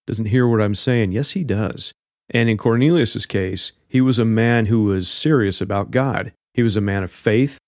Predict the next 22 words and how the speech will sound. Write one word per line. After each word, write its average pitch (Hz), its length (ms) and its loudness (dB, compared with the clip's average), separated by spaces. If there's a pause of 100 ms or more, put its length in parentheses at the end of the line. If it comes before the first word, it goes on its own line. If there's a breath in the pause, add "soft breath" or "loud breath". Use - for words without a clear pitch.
He 117 80 0
was 87 120 2
a 101 80 2
man 101 240 0
of - 200 -10
prayer. 113 460 0 (280)
And 139 260 2
God 170 200 2
honors 190 360 2
that, - 260 -6
and 120 120 0
he 127 100 4
honored 127 400 2
him 113 140 2
here 117 380 0 (260)
as 107 140 -2
he - 40 -6
brought 104 320 0
this - 380 -2 (140)
messenger 101 460 -2
to 85 200 -10
him. 82 280 -10